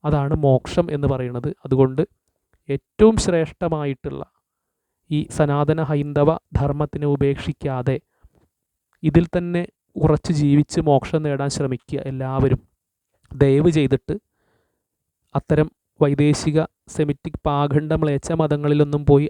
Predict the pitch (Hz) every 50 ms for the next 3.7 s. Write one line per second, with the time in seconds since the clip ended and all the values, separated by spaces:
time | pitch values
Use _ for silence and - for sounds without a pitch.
0 | - 143 135 131 135 - - - 156 143 139 135 131 127 135 139 - - 135 131
1 | 131 135 135 143 139 - - 143 135 139 139 143 143 151 151 156 151 151 151 147
2 | 147 151 151 147 147 139 135 - - 156 147 143 143 139 143 139 - _ _ _
3 | _ _ _ _ _ _ _ _ _ _ 147 143 139 147